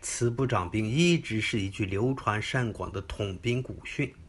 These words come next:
用春秋末期著名军事家孙子的话来说，那就是“厚而不能使，爱而不能令，乱而不能治，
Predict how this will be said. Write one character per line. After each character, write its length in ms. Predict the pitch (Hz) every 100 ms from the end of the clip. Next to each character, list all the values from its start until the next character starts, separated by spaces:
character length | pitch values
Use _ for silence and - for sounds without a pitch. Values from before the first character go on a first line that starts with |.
| - - - - - - -
用 180 | 196 170
春 260 | 208 202
秋 240 | 170 196 190
末 300 | 202 175 123
期 220 | - 131
著 200 | - 156
名 220 | 127 123
军 240 | 156 143
事 160 | 131 131
家 200 | 131 120
孙 360 | - 170 175 170
子 100 | 120
的 140 | -
话 220 | - 117
来 200 | 101 120
说， 320 | 131 156 147 -
那 240 | 127 104
就 200 | 98 101
是 360 | 90 - 98 - - -
“厚 420 | - 185 139 -
而 160 | 104 104
不 240 | - 135 107
能 220 | 110 139
使， 640 | - - 87 98 131 - -
爱 300 | 120 104 - -
而 180 | 107 101
不 240 | - 117
能 260 | 101 107 117
令， 200 | 131 131 - -
乱 320 | 147 139 -
而 100 | 110
不 140 | 123 147
能 280 | 135 151 160
治， 360 | 196 170 -